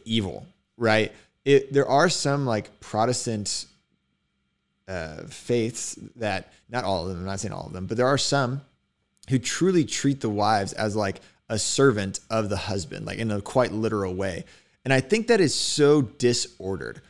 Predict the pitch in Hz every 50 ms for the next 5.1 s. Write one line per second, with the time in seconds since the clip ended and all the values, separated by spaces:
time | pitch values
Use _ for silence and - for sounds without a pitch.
0 | _ _ _ _ _ _ 113 110 110 117 120 139 139 - 143 120 - - - -
1 | - 139 131 127 113 107 110 104 101 95 98 98 104 110 107 101 98 - - -
2 | - - - 151 156 151 143 131 123 117 - - 113 110 107 101 95 90 - -
3 | 95 95 95 - 95 87 - 95 101 98 - - - - 143 143 151 151 139 120
4 | 104 - - - - _ _ _ _ - 113 113 120 131 135 131 - 127 120 117
5 | 113